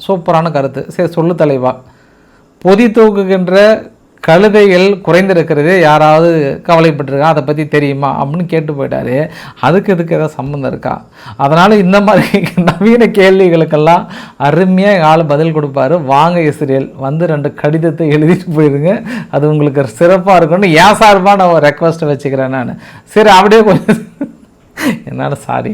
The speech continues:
அது இன்னொரு ஒரு ஃப்ளோல வந்துடுச்சு. அடுத்து பாத்தீங்கன்னா, அங்க போலந்து கிட்ட வரலாம். போலந்து வயித்துல பாலை வாத்துருக்காங்க, பீரை வாக்கல, பாலை தான் வாத்துருக்காங்க. அதையும் நான் தெளிவா சொல்லிக்கிறேன்.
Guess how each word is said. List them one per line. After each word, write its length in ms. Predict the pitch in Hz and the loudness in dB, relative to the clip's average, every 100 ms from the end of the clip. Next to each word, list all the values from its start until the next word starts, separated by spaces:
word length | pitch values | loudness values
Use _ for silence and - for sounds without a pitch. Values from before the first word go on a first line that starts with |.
| - | -10
அது 560 | - - 131 135 127 127 | -10 -8 -6 -4 -4 -6
இன்னொரு 280 | 139 180 185 | -2 2 4
ஒரு 160 | 170 143 | 2 2
ஃப்ளோல 320 | 156 165 165 | 0 0 2
வந்துடுச்சு. 640 | 147 143 143 131 127 156 - - - - | 0 0 -4 -4 -6 -8 -12 -20 -20 -4
அடுத்து 540 | - 185 190 208 180 151 | 0 2 4 4 4 4
பாத்தீங்கன்னா, 280 | 143 151 | 2 2
அங்க 220 | 175 175 139 | 0 -2 0
போலந்து 380 | 170 185 190 | 2 4 2
கிட்ட 160 | 165 147 | 0 -2
வரலாம். 380 | 131 131 123 113 | -2 -4 -8 -4
போலந்து 440 | 156 175 196 180 151 | 0 2 2 2 2
வயித்துல 640 | 160 170 175 135 156 170 - | 2 0 0 0 -2 -8 -4
பாலை 320 | 170 170 190 | 0 2 2
வாத்துருக்காங்க, 640 | 160 147 131 131 123 123 135 | 0 -2 -4 -8 -8 -8 -4
பீரை 260 | 165 175 151 | 0 2 2
வாக்கல, 400 | 135 143 208 226 | 0 -2 -4 0
பாலை 320 | 143 151 165 | 2 4 2
தான் 140 | 156 | -2
வாத்துருக்காங்க. 460 | 143 131 139 135 139 | -4 -6 -6 -6 -4
அதையும் 280 | 143 143 151 | -2 -2 -4
நான் 80 | 135 | -6
தெளிவா 320 | 143 139 143 | -4 -4 -4
சொல்லிக்கிறேன். 440 | 139 131 127 120 | -6 -4 -4 -6